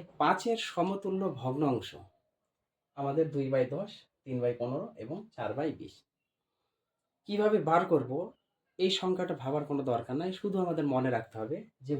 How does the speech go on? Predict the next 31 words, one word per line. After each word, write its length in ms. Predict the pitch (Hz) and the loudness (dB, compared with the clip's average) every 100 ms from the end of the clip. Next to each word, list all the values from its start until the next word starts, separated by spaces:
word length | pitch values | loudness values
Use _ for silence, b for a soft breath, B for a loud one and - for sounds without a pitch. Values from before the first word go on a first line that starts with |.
| 120 | -2
ভগ্নাংশটি 520 | 131 143 139 143 139 113 | -2 -2 -6 -8 -4 -2
দেওয়া 180 | 110 113 | -2 -4
আছে 140 | - - | -6 -10
সেই 140 | 151 113 | -8 -4
ভগ্নাংশর 480 | 110 123 123 120 135 170 _ _ _ - | -4 -2 -4 -2 -4 -4 _ _ _ -6
লব 280 | 113 131 170 180 | 2 4 4 2
এবং 120 | 170 131 | 0 2
হরকে 260 | 117 - 95 - | 0 0 -8 -4
প্রথমে 240 | 143 139 135 | -4 -2 -2
আমরা 140 | 127 127 | -2 0
দুই 120 | 139 135 | 0 0
দ্বারা, 180 | 135 165 _ _ _ _ _ _ _ | -6 -10 _ _ _ _ _ _ _
তারপরে 360 | 131 123 123 123 - | -2 0 0 -2 -4
তিন 120 | 170 175 | -4 -2
দ্বারা 180 | 156 170 - - | -2 -4 -6 -10
এবং 120 | 123 120 | -8 -2
তারপরে 260 | 110 - 143 - | -2 -2 -8 -2
চার 140 | 127 98 | -2 0
দ্বারা 180 | 107 175 - | -4 -6 -12
শুধু 160 | 127 123 165 | -8 -6 -2
গুণ 120 | 175 170 | -4 -4
করে 120 | 123 - | -6 -8
দেবো, 140 | - - | -16 -4
তাহলে 160 | 139 127 | -2 0
আমাদের 180 | 113 110 98 | -2 -4 -4
বেরিয়ে 220 | 92 80 - | -6 -8 -16
যাবে। 140 | - _ _ _ _ - | -20 _ _ _ _ -6
এখানে 220 | 156 170 170 | 0 0 0
সংখ্যা 280 | 160 160 165 165 | -2 0 0 0
নিয়ে 120 | 160 123 | 0 -2
ভাবার 260 | 131 175 | -2 0